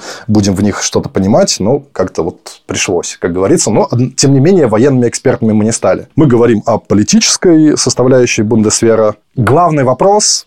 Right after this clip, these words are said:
звучит сейчас очень просто.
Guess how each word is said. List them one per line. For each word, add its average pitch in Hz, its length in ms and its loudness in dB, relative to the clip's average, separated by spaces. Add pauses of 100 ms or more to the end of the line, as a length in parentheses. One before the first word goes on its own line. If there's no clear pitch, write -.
(120)
звучит 120 540 0
сейчас 123 640 0
очень 120 480 0
просто. - 540 -2